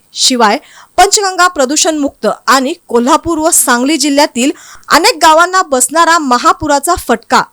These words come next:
कायमस्वरूपी रोखण्याची गरज आहे. ग्रामीण भागात सहकार चळवळीला बळ देण्याची गरज व्यक्त करत, संधी मिळाल्यास सर्वसामान्यांच्या हितासाठी विविध योजना राबवू इच्छितो. त्यांच्यासाठी सर्वांनी मला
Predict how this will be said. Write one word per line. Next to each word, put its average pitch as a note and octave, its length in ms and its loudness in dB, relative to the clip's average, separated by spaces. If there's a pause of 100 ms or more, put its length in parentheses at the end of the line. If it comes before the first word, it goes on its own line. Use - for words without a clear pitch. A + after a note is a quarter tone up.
(240)
कायमस्वरूपी C#4 720 -2
रोखण्याची C4 600 -2
गरज G#3+ 320 0
आहे. G3 220 -4 (640)
ग्रामीण F4 360 2
भागात F#4+ 300 2
सहकार C4+ 580 0
चळवळीला C4 600 2
बळ C#4 300 0
देण्याची D#4 480 -2
गरज C4 400 0
व्यक्त B3 360 -2
करत, C#4+ 240 4 (360)
संधी F4+ 440 2
मिळाल्यास D#4 560 0
सर्वसामान्यांच्या C4+ 1080 0
हितासाठी C4 800 -2
विविध D#4+ 260 -2
योजना C#4 380 2
राबवू A#3 380 0
इच्छितो. G3+ 440 -4 (580)
त्यांच्यासाठी A3+ 680 0
सर्वांनी E4 480 2
मला D#4 300 0